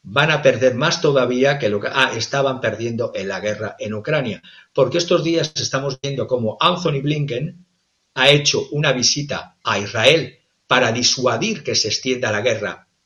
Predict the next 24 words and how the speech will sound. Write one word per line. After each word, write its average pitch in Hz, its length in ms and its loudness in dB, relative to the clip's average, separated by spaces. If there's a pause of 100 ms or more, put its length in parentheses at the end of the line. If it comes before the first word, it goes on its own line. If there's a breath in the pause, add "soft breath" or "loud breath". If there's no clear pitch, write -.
en 107 500 -4 (200)
dos 135 440 0
o 123 120 2
más 110 220 -2
frentes, 151 640 -4 (380 soft breath)
está 139 280 2
buscando 156 460 2
el 104 120 -2 (120)
propio 151 300 -2
Estados 127 400 -2
Unidos 127 400 -4
una 135 280 0
pausa 123 460 2
sí 123 200 -4
o 104 60 -2
sí, 160 400 -4 (140 soft breath)
está 165 260 2
llamando 175 360 2
incluso 127 380 -2
a 107 40 4
la 104 140 0
puerta 143 260 2
del 113 220 0
Kremlin 165 640 2